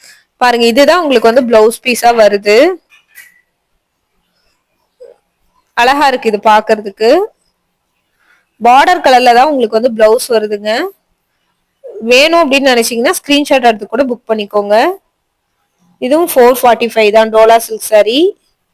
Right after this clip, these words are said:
நல்ல ஒரு, அஹ், உங்களுக்கு வந்து பாத்தீங்கன்னா ஸ்கை ப்ளூ கலர் பேட்டர்ன்ல வருது. இதோட பிளவுஸ் பீஸ் காமிச்சிடலாம்.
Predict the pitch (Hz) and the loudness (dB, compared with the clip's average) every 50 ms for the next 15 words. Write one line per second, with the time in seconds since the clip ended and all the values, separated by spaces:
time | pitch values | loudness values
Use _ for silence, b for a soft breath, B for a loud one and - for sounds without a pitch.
0 | _ _ _ _ _ _ _ _ _ _ _ _ _ _ _ - - - - 233 | _ _ _ _ _ _ _ _ _ _ _ _ _ _ _ -20 -16 -8 -4 -2
1 | 233 240 262 285 277 262 247 294 339 392 415 294 - _ - 226 226 220 220 220 | 0 2 2 2 4 4 4 4 2 2 0 -2 -4 _ 2 4 4 4 4 4
2 | 214 220 226 226 220 220 226 233 247 262 254 262 220 233 226 240 320 330 - - | 2 0 -2 -2 -2 0 0 -2 -2 0 -2 -2 -4 -2 -4 -4 -4 -4 -2 -2
3 | 240 220 226 262 240 277 285 277 277 - 226 226 - - - 233 214 208 220 220 | -2 -2 -2 -2 0 0 0 0 2 2 2 0 0 0 0 0 0 0 -2 -4
4 | 220 220 220 214 208 202 202 208 202 233 294 339 320 247 240 233 226 220 202 220 | -4 -4 0 2 2 2 2 2 2 2 2 2 2 2 2 2 0 0 0 2
5 | 220 240 277 - - 294 294 - - - 226 214 214 220 - - 220 208 202 202 | 2 2 0 -2 -4 -4 -4 -4 -2 0 0 0 0 -2 -4 -4 -2 0 0 0
6 | 208 247 | -2 -2